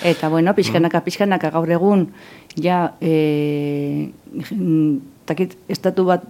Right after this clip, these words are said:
Speaker 1: osoan ez dira falta, ez dakit, ja, ja, probintzi guztietako, eh, taldeak barne gaude.
Speaker 2: Mhm.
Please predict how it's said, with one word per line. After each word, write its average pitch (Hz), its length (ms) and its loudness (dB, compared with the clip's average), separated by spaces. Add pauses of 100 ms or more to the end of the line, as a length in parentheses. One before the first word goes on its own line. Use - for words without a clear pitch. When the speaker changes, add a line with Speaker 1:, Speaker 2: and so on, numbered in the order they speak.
Speaker 1:
osoan 175 540 2
ez 156 120 -4
dira 170 300 2
falta, 160 640 0 (380)
ez - 120 -20
dakit, 156 220 -8 (280)
ja, 190 120 2
ja, 185 560 2 (120)
probintzi 185 360 2
guztietako, 160 760 0 (160)
eh, 156 600 0
taldeak 156 480 0 (160)
barne 165 500 0
gaude. 151 280 2
Speaker 2:
Mhm. - 540 -6